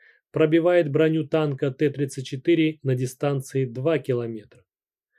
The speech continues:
Для того, чтобы иметь равноценное оружие, необходимо на часть, каждый десятый танков, монтировать восьмидесятипятимиллиметровую противотанковую пушку, равноценную немецкой самоходной.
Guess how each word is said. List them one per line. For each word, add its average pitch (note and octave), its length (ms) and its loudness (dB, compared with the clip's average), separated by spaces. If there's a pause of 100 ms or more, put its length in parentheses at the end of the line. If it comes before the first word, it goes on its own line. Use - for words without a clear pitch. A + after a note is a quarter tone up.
(340)
Для C3+ 200 2
того, E3+ 320 6
чтобы D#3 360 0
иметь D#3 500 -2 (140)
равноценное C#3+ 840 0
оружие, C#3+ 720 2 (320)
необходимо D3+ 1040 2
на C3+ 200 -2
часть, F#3 500 -2 (200)
каждый A#2+ 540 -4
десятый B2 640 -6 (300)
танков, D3+ 440 -4 (420)
монтировать E3 840 4
восьмидесятипятимиллиметровую C#3+ 1900 0 (180)
противотанковую C3+ 1000 0
пушку, C3+ 580 -6 (440)
равноценную D#3 960 2
немецкой D3 680 -2
самоходной. C#3 880 -4